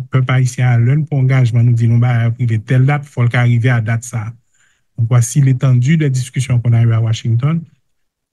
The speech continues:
Côté que renouveler, euh, engagement pour accompagner nous jusqu'au bout, yo prend note du fait que bon urgence, yo accepter le fait que n-, n'a défini avec yo, mais surtout c'est nous qui avons défini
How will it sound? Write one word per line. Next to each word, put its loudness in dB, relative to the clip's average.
Côté 2
que 0
renouveler, 2
euh, -6
engagement 0
pour -4
accompagner 0
nous 0
jusqu'au -2
bout, 0
yo 0
prend 2
note 0
du -6
fait -6
que -10
bon 0
urgence, -2
yo 2
accepter -2
le 0
fait -6
que -8
n-, -2
n'a 2
défini 0
avec -2
yo, -6
mais 2
surtout -2
c'est 0
nous 4
qui -4
avons -4
défini -4